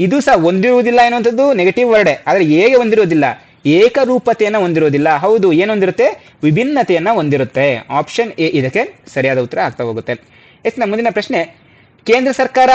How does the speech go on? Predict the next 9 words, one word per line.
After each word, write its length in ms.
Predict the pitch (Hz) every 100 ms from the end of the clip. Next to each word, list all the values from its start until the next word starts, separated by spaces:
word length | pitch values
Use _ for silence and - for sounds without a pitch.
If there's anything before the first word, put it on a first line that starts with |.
| 254
ಆಯೋಜಿತ 380 | 180 185 180 240 170 170
ಸಮರ್ಥ 460 | - 190 233 - 262
ಮಕ್ಕಳಿಗೆ 460 | 226 226 220 233
ಶೈಕ್ಷಣಿಕ 500 | 233 202 - 233 233 202
ಅವಕಾಶಗಳನ್ನು 560 | 175 190 185 185 175
ನೀಡುವ 240 | 160 180 202 156 - - -
ಸಮನ್ವಯ 560 | 180 226 240 240 233
ಶಿಕ್ಷಣ 340 | 220 - 185 175
ಕಾರ್ಯಕ್ರಮ 400 | 160 160 175